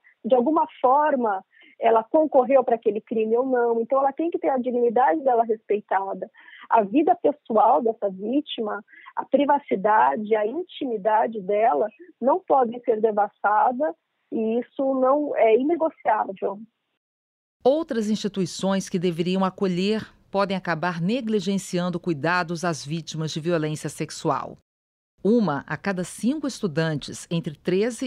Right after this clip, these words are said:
Speaker 2: e dezessete anos já sofreu algum tipo de abuso sexual. Esse dado é da Pesquisa Nacional de Saúde do Escolar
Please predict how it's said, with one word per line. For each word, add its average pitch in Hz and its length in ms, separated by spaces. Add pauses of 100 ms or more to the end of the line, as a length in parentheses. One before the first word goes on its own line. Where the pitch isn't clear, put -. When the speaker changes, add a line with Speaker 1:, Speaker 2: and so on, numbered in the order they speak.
Speaker 2:
e 190 40
dezessete 170 640
anos 175 420 (300)
já 226 240
sofreu 233 580
algum 214 320
tipo 269 420
de 240 120
abuso 214 400
sexual. 180 640 (760)
Esse 208 220
dado 196 360
é - 20
da 175 80
Pesquisa 208 480
Nacional 185 480
de 175 100
Saúde 214 480
do 208 120
Escolar 175 600